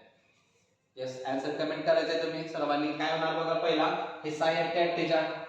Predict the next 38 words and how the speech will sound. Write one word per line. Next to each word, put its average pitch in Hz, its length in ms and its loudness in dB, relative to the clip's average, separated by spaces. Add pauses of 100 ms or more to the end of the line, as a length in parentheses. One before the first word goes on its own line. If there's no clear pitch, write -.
(540)
अठ्ठेचाळीस 156 440 -2
म्हटल्यानंतर 165 480 -2
चारशे 175 320 2
ऐंशी 175 320 4
झालं 135 260 2 (320)
आणि 131 120 -4
वरचं 156 400 2
सोळा. 165 540 2
मग 131 220 -4
ऐंशी 131 200 -2
आणि 156 100 -4
सोळा 160 240 2
किती - 140 0
झालं 147 200 0
रे? - 460 -4
शहाण्णव. 107 380 -2 (200)
म्हणजे 113 220 -12
किती 135 200 -6
होणार 127 240 -2
आहे? - 140 -4
चारशे - 680 -4 (220)
शहाण्णव 131 440 -2
हे 135 100 0
आपलं - 240 0
आन्सर - 360 -4
असेल. - 180 -12 (520)
ठीक 175 120 -8
आहे? 185 400 -8
त्यामुळे 170 280 2 (140)
अशाच 214 380 2
पद्धतीनं 202 480 0
तुमचं 196 320 -2
कॅल्क्युलेशनचं 175 720 0
प्रॅक्टिस 175 380 -2
झालं 147 240 0
पाहिजे. 139 260 2
लक्षात 139 200 0
ठेवा, 135 240 2